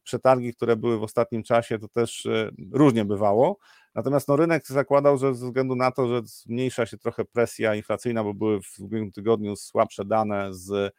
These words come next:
e, z rynku pracy, to, e, to może się okazać, że, e, no, ten przetarg, znaczy, będzie wyższy popyt na te obligacje. Okazało się, że, no,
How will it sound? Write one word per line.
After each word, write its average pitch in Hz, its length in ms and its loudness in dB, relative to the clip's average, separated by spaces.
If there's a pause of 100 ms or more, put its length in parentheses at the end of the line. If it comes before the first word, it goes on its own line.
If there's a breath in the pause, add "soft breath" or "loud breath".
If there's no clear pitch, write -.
(460 soft breath)
e, 98 680 -6
z 92 60 -6
rynku 117 280 -2
pracy, 143 460 4 (460 soft breath)
to, 143 420 12
e, 127 240 4 (120)
to 135 120 2
może 147 300 4
się 139 140 0
okazać, 131 720 2
że, 123 480 2
e, 113 120 -4
no, 120 160 -4
ten 123 220 -2
przetarg, 123 340 0
znaczy, 113 220 -6
będzie 120 200 -2
wyższy 123 280 -8
popyt 120 360 2 (120)
na 113 200 -2
te 113 120 -4
obligacje. 107 460 -2
Okazało 131 360 2
się, 127 220 -4
że, 123 60 -4
no, 127 200 -2